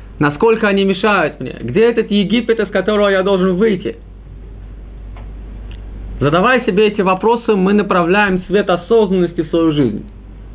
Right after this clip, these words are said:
И слепые пятна, на которые до сих пор мы не обращали внимания – под лучами этого света неожиданно,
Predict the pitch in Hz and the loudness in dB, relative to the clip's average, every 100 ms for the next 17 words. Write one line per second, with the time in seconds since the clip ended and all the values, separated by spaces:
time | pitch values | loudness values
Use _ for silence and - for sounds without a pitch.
0 | - - - 151 - 165 165 240 220 202 | -16 -4 0 0 0 0 2 2 2 2
1 | 226 220 208 170 151 151 160 156 147 147 | 2 0 0 -2 0 0 2 0 0 -2
2 | 185 180 151 147 147 147 175 156 151 160 | 0 2 2 2 0 0 0 2 2 2
3 | 180 208 202 196 185 - - - - - | 2 4 2 0 -6 -16 -18 -18 -16 -16
4 | - - - - - - - - - - | -16 -16 -16 -14 -14 -12 -12 -12 -12 -12
5 | - - - - 113 127 131 180 170 151 | -12 -12 -10 -2 2 2 2 2 2 2
6 | 147 147 - 196 185 156 139 131 135 208 | 0 -2 0 0 2 0 0 0 2 2
7 | 165 117 | 2 -2